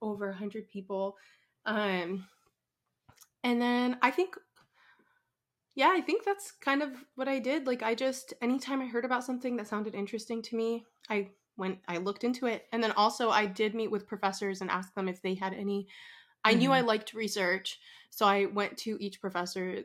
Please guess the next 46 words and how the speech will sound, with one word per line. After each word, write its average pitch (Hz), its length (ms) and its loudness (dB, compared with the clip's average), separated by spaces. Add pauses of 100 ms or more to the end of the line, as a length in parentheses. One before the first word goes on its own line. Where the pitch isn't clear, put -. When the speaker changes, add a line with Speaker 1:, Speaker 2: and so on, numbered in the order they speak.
Speaker 1:
that 175 260 0
I 180 120 0
liked 180 360 -4
what 190 140 -4
their 175 220 -4 (200)
field 190 320 -2
was, 254 500 -2 (300)
and 208 100 2
I 190 40 8
asked 180 260 0
them 196 80 -2
if 185 100 -6
they 185 100 0
needed 185 260 -2
a 165 80 -2
research 170 420 -4
assistant. - 460 -10 (240)
And 208 120 4
that 226 80 10
actually 285 200 -2
got 240 160 4
me 220 100 2
a 214 40 -4
paid 226 320 -4
research 220 300 -8
assistant 208 460 -14
position. 220 400 -10 (440)
So, 185 360 2
Speaker 2:
Oh, 240 440 -2 (300)
she 185 80 4
did 196 180 2
Speaker 1:
um, - 20 -4
Speaker 2:
so 180 300 4
Speaker 1:
yeah. - 0 -
Speaker 2:
much, 175 340 2
Rom. 185 480 2
Like, 185 200 0
she - 180 -6
did, 233 280 2
guys, 196 300 -2
she 269 140 0
did 214 220 0
Speaker 1:
<laughs> - 0 -
Speaker 2:
so 202 200 -4
many 196 280 0
things. 190 340 -2